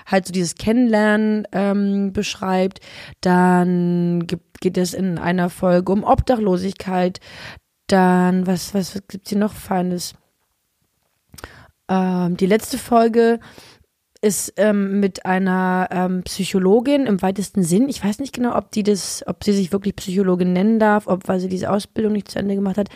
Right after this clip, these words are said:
Naja, hört mal selbst rein. Mm, also sie macht einen, einen thematischen Roundhouse-Kick.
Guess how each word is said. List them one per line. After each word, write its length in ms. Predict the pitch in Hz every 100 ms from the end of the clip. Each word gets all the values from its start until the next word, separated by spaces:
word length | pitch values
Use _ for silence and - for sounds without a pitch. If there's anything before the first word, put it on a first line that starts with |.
| -
Naja, 220 | 175 175 180 - -
hört 240 | 180 -
mal 120 | 185
selbst 380 | 180 180 - -
rein. 280 | 180 190 208 - - - - - - _ _
Mm, 200 | 196 202 190 - -
also 280 | 220 214 214
sie 160 | 202
macht 280 | 214 220 -
einen, 300 | 254 240 233
einen 180 | 226 233
thematischen 640 | 233 233 233 277 262 269
Roundhouse-Kick. 720 | 240 233 285 294 - 175 180